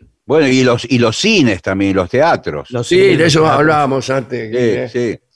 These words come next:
Speaker 3: cuando usted pidió permiso para ir al baño.
Speaker 1: Sí, señor.
Speaker 3: Este, que sí, ese, ahí no, no, no supimos por qué. ¿Qué tiene que ver Pullman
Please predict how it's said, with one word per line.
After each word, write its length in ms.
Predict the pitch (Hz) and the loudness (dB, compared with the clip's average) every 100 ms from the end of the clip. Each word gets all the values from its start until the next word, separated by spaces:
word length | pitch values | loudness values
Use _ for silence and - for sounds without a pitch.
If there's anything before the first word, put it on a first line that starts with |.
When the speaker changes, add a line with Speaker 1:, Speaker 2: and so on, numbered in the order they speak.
| _ _ 110 | _ _ -14
Speaker 3:
cuando 260 | - 123 120 | -8 -8 -8
usted 600 | 117 139 131 123 _ _ | -2 0 -2 -6 _ _
pidió 240 | 113 113 | -12 -10
permiso 400 | 98 113 135 117 | -8 -6 -6 -6
para 160 | 110 120 | -6 -4
ir 140 | 127 | -2
al 140 | 127 131 | -2 -2
baño. 680 | 127 120 113 117 120 127 _ _ _ | -2 -4 -4 -4 -6 -8 _ _ _
Speaker 1:
Sí, 160 | 107 | -12
señor. 580 | 104 110 104 120 110 - | -8 -6 -2 0 0 -2
Speaker 3:
Este, 580 | 117 110 107 98 95 - _ _ _ _ - | -6 -6 -8 -10 -14 -20 _ _ _ _ -6
que 120 | 156 | -2
sí, 180 | 165 156 | 0 2
ese, 400 | 175 202 220 - | 2 0 0 0
ahí 240 | 254 311 | 0 0
no, 240 | 311 277 | 0 2
no, 460 | 269 262 247 233 247 _ _ _ _ | 2 2 4 2 -2 _ _ _ _
no 160 | 220 254 | -4 0
supimos 500 | 233 202 262 233 226 | 0 -2 -2 0 0
por 260 | 175 170 147 | 0 0 0
qué. 560 | 247 151 - - _ _ _ _ _ _ | 0 0 -2 -14 _ _ _ _ _ _
¿Qué 120 | 170 | -8
tiene 260 | 156 196 175 | -2 0 2
que 100 | 151 | 2
ver 240 | 165 160 | 2 0
Pullman 800 | - 175 156 139 135 139 143 - | 0 2 2 2 0 -2 -4 -8